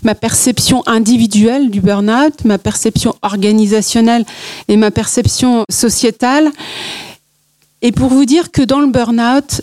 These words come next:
il n'y a pas que l'organisation, il n'y a pas que l'entreprise qui est responsable. Moi, je suis co-responsable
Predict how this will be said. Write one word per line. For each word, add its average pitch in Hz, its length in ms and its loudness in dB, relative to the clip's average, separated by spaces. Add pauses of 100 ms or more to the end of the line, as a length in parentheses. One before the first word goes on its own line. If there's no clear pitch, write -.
(140)
il 220 100 2
n'y 220 80 2
a 214 60 0
pas - 220 -6
que - 220 -4
l'organisation, 233 880 2
il 269 40 2
n'y 233 60 0
a 220 60 -2
pas 269 160 -4
que - 140 -4
l'entreprise 240 800 0 (640)
qui 233 100 0
est 220 40 0
responsable. 233 1000 0 (680)
Moi, 262 360 4
je 277 160 0
suis 285 320 0 (200)
co-responsable 269 1300 0